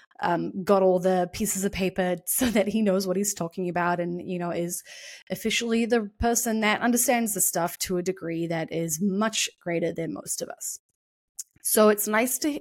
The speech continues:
hear or at least read about what he writes and just understand it. And, and it helps to remove, you know, for me,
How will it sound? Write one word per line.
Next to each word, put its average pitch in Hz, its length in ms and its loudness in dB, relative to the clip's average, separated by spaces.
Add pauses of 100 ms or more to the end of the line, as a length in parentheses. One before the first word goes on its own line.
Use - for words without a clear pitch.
hear - 640 0
or 185 160 0
at 202 100 -8
least 180 240 -6 (200)
read 185 420 -2 (520)
about 175 320 -2
what - 220 -2
he 180 220 -6
writes - 580 -2 (400)
and 247 340 6 (120)
just 302 220 -2
understand 208 520 2
it. 180 180 4
And, 180 280 -2
and 185 240 -2
it - 100 -4
helps - 420 -2
to 349 180 0
remove, 185 840 -2
you 185 140 -4
know, 175 160 -2
for 180 200 -6
me, 196 760 2